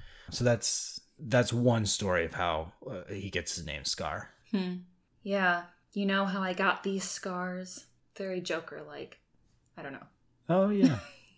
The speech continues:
Speaker 2: <laughs> Villains think alike sometimes.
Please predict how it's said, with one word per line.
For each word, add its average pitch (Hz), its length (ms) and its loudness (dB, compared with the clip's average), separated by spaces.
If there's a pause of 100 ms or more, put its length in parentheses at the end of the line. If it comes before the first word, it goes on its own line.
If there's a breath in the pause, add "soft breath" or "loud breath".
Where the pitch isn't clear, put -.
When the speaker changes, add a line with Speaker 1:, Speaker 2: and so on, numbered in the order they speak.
(160)
Speaker 2:
<laughs> 254 260 10 (760 loud breath)
Villains 202 360 4
think 180 200 0
alike 160 420 -2
sometimes. - 720 -12